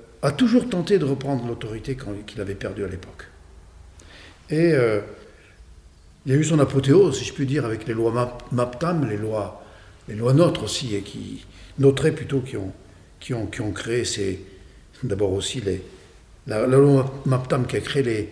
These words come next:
les régions, comme on dit, X X L, <laughs> euh, qui a, qui a aussi, euh, euh,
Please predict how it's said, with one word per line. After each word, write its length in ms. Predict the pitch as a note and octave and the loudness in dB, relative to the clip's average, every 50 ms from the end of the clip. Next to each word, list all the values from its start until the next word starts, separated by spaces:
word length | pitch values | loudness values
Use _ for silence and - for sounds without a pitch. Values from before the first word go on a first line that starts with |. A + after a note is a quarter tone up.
| - - | -10 -8
les 80 | A#2+ A2+ | -8 -2
régions, 320 | A2 B2+ B2 C3 C#3 - - - - - - - - - - - - - - - - - - - | 0 0 2 2 0 0 -2 -8 -16 -20 -20 -20 -20 -20 -20 -20 -20 -20 -20 -20 -20 -20 -16 -8
comme 160 | D3 C3 B2 | -4 -4 -2
on 80 | A#2+ A#2+ | -2 0
dit, 160 | B2 D3+ D3+ - | -2 -2 -2 -2
X 320 | D#3 D3 - - - - - - | -4 -4 -4 -4 -6 -6 -6 -8
X 320 | D3 C#3+ - - - - - | -6 -6 -4 -6 -6 -6 0
L, 320 | - F3+ F#3 D3 A#2+ - - | 4 4 4 4 2 -2 -2
<laughs> 520 | D3+ C#3+ - - - - - - - - | -4 -4 -4 -8 -10 -12 -12 -12 -6 -2
euh, 280 | C#3+ C3 B2+ B2 B2 A#2+ | 0 0 2 0 0 -2
qui 200 | G2 - - C3+ | -4 -2 0 2
a, 240 | B2 A2+ G#2 G2 F#2 - - - - - - | 2 2 2 0 -2 -6 -12 -16 -20 -20 -12
qui 100 | - - | -4 -2
a 60 | B2 | -2
aussi, 420 | A#2+ A#2+ A#2 - - - D#3 D3 B2+ | -2 -2 -2 -4 -4 -2 0 0 0
euh, 140 | A#2 A2 G#2 G2 - - - - - - - | 0 0 -4 -8 -12 -16 -18 -20 -20 -12 -10
euh, 300 | A#2+ A2+ A2 A2 A2 G#2+ | -8 -6 -6 -4 -4 -6